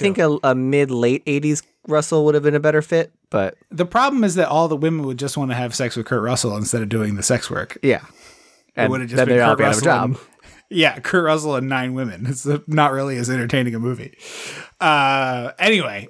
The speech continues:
Speaker 2: uh, if you, uh, if you like the show, please go review it wherever you get it. We read those on the air. And if you do like it, uh, another thing you can do to help us out is to tell two friends about it. It's always good to spread the word about things you like. So do that if you have not done that. Um, check us out at Dissect the eighties on Twitter,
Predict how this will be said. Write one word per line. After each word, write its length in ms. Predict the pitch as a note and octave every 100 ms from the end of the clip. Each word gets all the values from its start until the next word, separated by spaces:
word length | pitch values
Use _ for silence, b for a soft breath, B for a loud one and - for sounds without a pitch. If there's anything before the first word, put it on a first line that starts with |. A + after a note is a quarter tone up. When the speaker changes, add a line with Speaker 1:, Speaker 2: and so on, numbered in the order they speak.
| -
Speaker 2:
uh, 220 | C#3+ B2+ C3
if 120 | C3
you, 280 | F3 E3 E3
uh, 140 | D#3
if 120 | D3+
you 80 | E3+
like 180 | G3 G3
the 80 | F3+
show, 320 | F#3 F#3 F3+
please 280 | F3+ G3+ F#3
go 160 | F3
review 380 | D3 C3 D3 D#3
it 100 | F3
wherever 220 | C#3+ C3+ C3
you 120 | A#2+
get 180 | B2+ D#3+
it. 140 | F3+
We 100 | B2+
read 220 | A#2+ B2+
those 200 | B2 B2
on 140 | B2 A#2+
the 120 | A2+
air. 160 | C#3
And 200 | D3+ C#3
if 120 | C3 C3+
you 80 | C#3
do 160 | B3+
like 220 | A3+ G#3
it, 120 | G3+ G3
uh, 360 | - D#3 D#3
another 200 | D3+ E3+ F3
thing 120 | E3+
you 100 | D#3+
can 100 | E3
do 100 | E3
to 60 |
help 140 | D#3+ D#3+
us 100 | E3+
out 200 | E3 D#3+
is 120 | C#3+
to 60 | E3
tell 200 | G3 G#3
two 140 | A#3+
friends 280 | G#3+ B3+ B3
about 260 | A#2+ E2 D2+
it. 100 | G#2+
It's 160 | -
always 200 | C#3+ C3
good 160 | C#3+ C3
to 60 |
spread 260 | A#2+ D3+ C3+
the 60 | C3+
word 200 | C3+ C3
about 200 | C3 B2+
things 300 | D#3 D#3 D3
you 100 | D3+
like. 340 | D3+ G2 - B B B B B
So 120 | -
do 160 | C3 F3
that 240 | E3+ F3+
if 100 | D#3+
you 80 | D3+
have 160 | C#3+ D3+
not 200 | D#3 D#3
done 180 | F#3 B2+
that. 220 | E2+ -
Um, 460 | C3+ A#2+ A2+ A2+ -
check 220 | - E3
us 80 | D3
out 260 | D#3 D3 D3+
at 200 | D3+ D3+
Dissect 400 | C#3+ C3+ D3 -
the 100 | C#3
eighties 240 | C#3 C3+
on 140 | C3+ B2+
Twitter, 340 | G3 G#3+